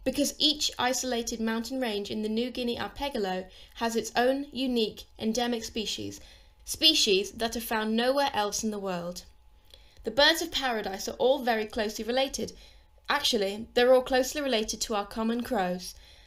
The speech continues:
but each species has evolved in isolation into something that looks and behaves very different from its relatives on the next mountain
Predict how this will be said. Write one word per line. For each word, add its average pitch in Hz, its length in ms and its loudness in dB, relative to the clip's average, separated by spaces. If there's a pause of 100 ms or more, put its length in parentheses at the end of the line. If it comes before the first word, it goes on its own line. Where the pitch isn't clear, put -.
(180)
but 247 140 6
each 330 280 6
species 208 500 -2
has 208 160 -4
evolved 220 400 0
in 202 140 -2
isolation 226 720 -2
into 220 240 -6
something 254 420 -4
that 226 140 -4
looks 262 340 0
and 220 140 -2
behaves 214 460 -4
very 233 280 -2
different 254 400 -4
from 208 140 -6
its 202 160 -8
relatives 214 520 -6
on 202 140 -6
the 202 80 -6
next 220 320 -6
mountain 196 540 -6